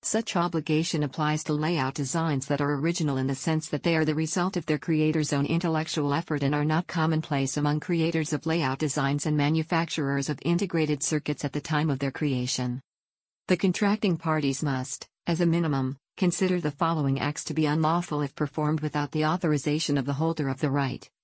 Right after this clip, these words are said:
the reproduction of the layout design, and the importation, sale or other distribution for commercial purposes of the layout design or an integrated circuit in which the layout design is incorporated.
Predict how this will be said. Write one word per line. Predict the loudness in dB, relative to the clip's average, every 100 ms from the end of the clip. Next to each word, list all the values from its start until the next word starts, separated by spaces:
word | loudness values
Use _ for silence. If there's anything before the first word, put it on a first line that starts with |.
| 0
the |
reproduction | 2 2 0 0 0 -2 0 0
of |
the | 0
layout | 0 0 0 0
design, | 0 0 0 0 -2 -6 _ -2
and | 0
the | 2 0
importation, | 0 -2 0 0 0 -2 -4 -6 _ -6
sale | -2 0 2
or | 0
other | 0 0
distribution | -2 -4 -2 2 2 2 0
for | -2 -4
commercial | -2 0 0 0 -2
purposes | -2 -2 -2 -4 -2
of | -2
the | 0
layout | 2 2 0 -2
design | -2 0 0 2
or | 2
an | 2 2
integrated | 2 0 0 0 0 -2
circuit | -2 -2 -2 0
in | 0
which | 0 -2
the | 0
layout | 0 0 0 -2
design | -2 0 0 2
is | 0
incorporated. | -2 -4 -2 -2 0 0 0 -2 -8